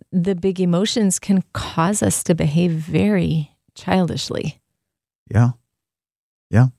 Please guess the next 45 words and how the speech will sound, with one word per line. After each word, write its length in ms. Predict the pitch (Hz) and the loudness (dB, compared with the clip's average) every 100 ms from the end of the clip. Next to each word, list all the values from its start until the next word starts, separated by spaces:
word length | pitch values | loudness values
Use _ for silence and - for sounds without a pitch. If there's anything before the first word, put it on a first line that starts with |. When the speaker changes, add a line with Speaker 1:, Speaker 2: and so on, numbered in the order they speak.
| _ _ _ - - _ _ | _ _ _ -20 -20 _ _
Speaker 2:
What 80 | - | -4
does 100 | 147 | -2
that 140 | 151 143 | 0 0
look 200 | 156 - | 0 0
like 160 | 123 - | 0 0
for 100 | - | -6
you, 160 | - | -8
Shauna? 320 | 78 85 98 123 202 202 - 277 262 - - | -6 -2 0 0 0 0 2 2 0 -4 -4
Speaker 1:
<laughs> 140 | 262 | -2
Let 220 | 269 269 | 0 0
me 100 | 277 | 0
lay 200 | 269 214 | 0 2
down 240 | 202 190 202 | 2 2 0
a 40 | |
minute. 360 | 170 208 190 156 | 0 0 2 0
<laughs> 1160 | - 160 - - - 339 - - - - 135 | -2 -2 -2 -2 2 2 0 -4 -4 -2 -2
How 140 | 294 349 | 0 0
much 200 | 453 440 | 0 -2
is 100 | 466 | 0
this 160 | 494 - | 0 0
costing 380 | 403 427 480 480 | -2 0 -2 0
me 140 | 480 480 | 2 2
right 460 | 480 466 494 - - | 0 0 2 0 -2
now? 120 | 285 | -4
Speaker 2:
<laughs> 60 | - - - - - - | -6 -14 -14 -16 -16 -2
It's 160 | 139 - | -2 0
free. 320 | 120 104 90 _ - | -2 -2 -2 _ -2
Speaker 1:
Oh, 160 | 226 | 0
okay. 180 | 196 196 175 - | 0 -4 -10 -2
Speaker 2:
Author 320 | 160 175 165 | 0 0 -2
Sally 440 | - 175 170 160 | 0 0 0 0
Lloyd-Jones 720 | 131 131 135 104 117 117 110 - | 0 0 0 -2 -2 0 0 -2
says, 540 | 113 98 92 87 - - _ | 0 2 0 -2 -8 -14 _
"Have 140 | 127 | -2
you 60 | 170 | 0
noticed 440 | 202 262 285 - 151 | 0 0 -4 -4 0
that 280 | 135 107 | 0 0
when 180 | 113 123 | -2 0
it's 160 | 107 - | 0 -4
cloudy, 480 | - - 104 120 135 | -6 -2 0 2 0
you 200 | 120 87 | 0 -4
can't 360 | - 110 120 | 0 0 0
see 200 | - - | -2 -2
the 140 | 113 95 | 2 0
stars? 680 | - - 82 104 120 107 | 0 -2 0 2 2 0